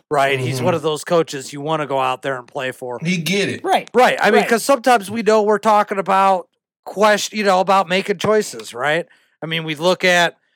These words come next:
Speaker 1: the ownership, uh, for teams in the past,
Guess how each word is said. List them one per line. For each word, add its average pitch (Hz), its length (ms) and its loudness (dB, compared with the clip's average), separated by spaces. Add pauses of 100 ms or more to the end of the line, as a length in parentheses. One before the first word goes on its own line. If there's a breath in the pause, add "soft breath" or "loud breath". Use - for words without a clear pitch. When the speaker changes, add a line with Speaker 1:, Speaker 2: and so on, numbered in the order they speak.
(260)
Speaker 1:
the 170 160 -2
ownership, 175 760 -2
uh, 156 340 0
for 160 440 -2
teams 175 720 -8
in 170 300 -8
the 160 100 -6
past, 165 680 -4